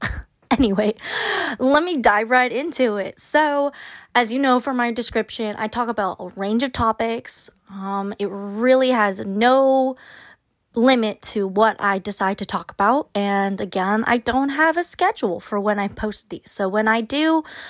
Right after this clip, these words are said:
I suggest you follow this podcast so you're able to keep notified whenever a new one comes on here.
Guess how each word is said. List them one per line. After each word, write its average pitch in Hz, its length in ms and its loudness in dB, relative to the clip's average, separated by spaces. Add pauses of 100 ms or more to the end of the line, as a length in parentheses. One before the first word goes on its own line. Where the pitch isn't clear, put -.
(480)
I 220 340 2
suggest 269 720 0
you 294 180 2
follow 320 480 2
this 330 160 -4
podcast 349 520 -2
so - 180 -8
you're 277 300 -2
able 277 240 -2
to 285 120 -4
keep 277 260 -8
notified 254 640 0
whenever 247 600 2
a 254 80 2
new 240 160 2
one 262 180 0
comes 233 260 0
on 247 160 -2
here. 196 300 -4